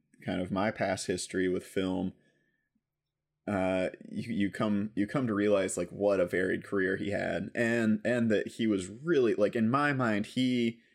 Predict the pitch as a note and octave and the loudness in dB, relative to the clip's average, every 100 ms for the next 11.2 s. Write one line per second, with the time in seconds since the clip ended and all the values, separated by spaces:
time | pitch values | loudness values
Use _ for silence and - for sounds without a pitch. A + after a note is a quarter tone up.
0 | _ _ - G2+ - G#2 G#2 G2+ G#2 G2 | _ _ -2 -2 0 0 0 0 0 -2
1 | - F#2 G#2+ G#2+ G2 - A#2+ A2 - G#2+ | -2 0 0 0 -2 0 0 0 0 2
2 | G2+ - F#2 F2+ G2 F2+ - _ _ _ | 0 0 0 0 2 0 -2 _ _ _
3 | - - G2+ G2 G2 G2 G2+ G2+ F#2 F2+ | -8 -2 0 2 2 2 0 0 0 0
4 | F#2+ F#2 - G2 - F#2+ F#2 - F#2+ F#2 | 0 0 -2 -4 -4 -6 -4 0 0 -2
5 | - G2+ - C#3+ A2 G2+ G2+ G#2+ G2+ G2 | -6 -4 0 2 2 2 0 -2 -2 -2
6 | - - F#2+ F2+ - G#2 G2+ F#2+ F#2 G2+ | -2 -2 -2 -2 -2 0 0 0 -2 -4
7 | - - _ _ _ - F#2+ - D#3 E3 | -8 -14 _ _ _ -2 0 0 0 0
8 | A#2+ A2 F#2+ F#2+ F#2+ G2+ G2 G2 G#2 G#2 | 0 0 0 0 -2 -2 -4 -6 -2 -2
9 | G2 - - A2+ G#2+ G2 G2 - - G2 | 0 -2 -2 0 0 0 0 -4 -8 -4
10 | F#2+ - - A#2+ C3 B2+ - C#3+ C#3 B2+ | -2 -2 -4 -2 0 0 -2 -4 0 2
11 | G#2 | 0